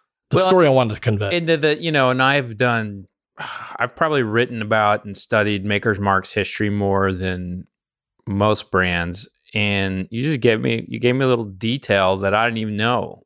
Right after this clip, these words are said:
Speaker 2: And that
Speaker 1: Mm-hmm.
Speaker 2: was, uh, Bill going in and shutting down, you know, display cases. And it,
Speaker 1: Right.
Speaker 2: and it's just so Bill Samuels.
Speaker 1: That's
Speaker 2: It makes
Speaker 1: right.
Speaker 2: so much
Speaker 1: You can
Speaker 2: sense.
Speaker 1: see him doing it,
Speaker 2: You can
Speaker 1: right?
Speaker 2: see him doing it
Speaker 1: Right.
Speaker 2: because, like, he's, you know,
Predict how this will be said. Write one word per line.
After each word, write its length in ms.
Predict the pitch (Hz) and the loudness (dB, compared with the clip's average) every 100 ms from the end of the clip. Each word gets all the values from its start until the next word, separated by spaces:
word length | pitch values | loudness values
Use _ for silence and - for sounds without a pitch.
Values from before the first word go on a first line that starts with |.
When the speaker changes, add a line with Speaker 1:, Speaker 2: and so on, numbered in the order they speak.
| - | -8
Speaker 2:
And 180 | 107 104 | -4 0
that 160 | 101 | 0
Speaker 1:
Mm-hmm. 80 | 107 | 0
Speaker 2:
was, 300 | 104 101 98 | -2 -2 -2
uh, 260 | 101 95 87 _ _ - - _ _ - 98 | -2 -2 -6 _ _ -20 -20 _ _ -10 0
Bill 280 | 117 113 | 2 2
going 360 | 107 113 110 107 | 2 2 2 2
in 220 | 107 107 | 0 0
and 180 | 104 98 | 0 -2
shutting 360 | - 107 104 104 | 0 2 2 0
down, 520 | 101 101 101 98 98 _ - | 0 0 -2 -4 -8 _ -10
you 140 | 104 | -6
know, 160 | 95 90 | -4 -4
display 420 | 98 - 127 151 | -6 -4 0 0
cases. 580 | 160 95 - 58 - - _ 156 | -2 -8 -10 -16 -20 -20 _ 0
And 140 | 147 | 2
it, 40 | 143 | 2
Speaker 1:
Right. 100 | 160 | 0
Speaker 2:
and 160 | 151 | -2
it's 100 | 165 | -2
just 260 | - 180 - | -4 -6 -6
so 440 | - - 143 151 | -8 -2 2 2
Bill 260 | 135 147 151 | 2 0 0
Samuels. 440 | 156 165 220 - 269 | -2 -2 -2 0 0
Speaker 1:
That's 240 | - - | 0 -4
Speaker 2:
It 160 | 156 226 | 0 2
makes 380 | 160 151 - - | 2 -2 -4 -2
Speaker 1:
right. 60 | |
Speaker 2:
so 140 | 170 165 | 0 2
much 260 | 170 175 | 0 0
Speaker 1:
You 80 | 220 | 0
can 100 | 220 | 0
Speaker 2:
sense. 120 | 190 | 0
Speaker 1:
see 180 | - 214 | 2 2
him 120 | 202 | 2
doing 240 | 202 247 123 | 2 2 2
it, 40 | |
Speaker 2:
You 40 | - | 0
can 80 | 120 | 2
Speaker 1:
right? 220 | 151 214 | 2 2
Speaker 2:
see 120 | 170 | -2
him 140 | 170 | -2
doing 260 | 165 202 214 | -2 -2 -2
it 120 | 113 | -2
Speaker 1:
Right. 220 | 135 139 123 | 0 2 2
Speaker 2:
because, 340 | 139 135 123 | 2 0 2
like, 240 | 131 127 - | 0 0 -4
he's, 380 | 139 123 - _ - | -8 -8 -16 _ -4
you 100 | 139 | 0
know, 360 | 127 127 135 | 4 4 0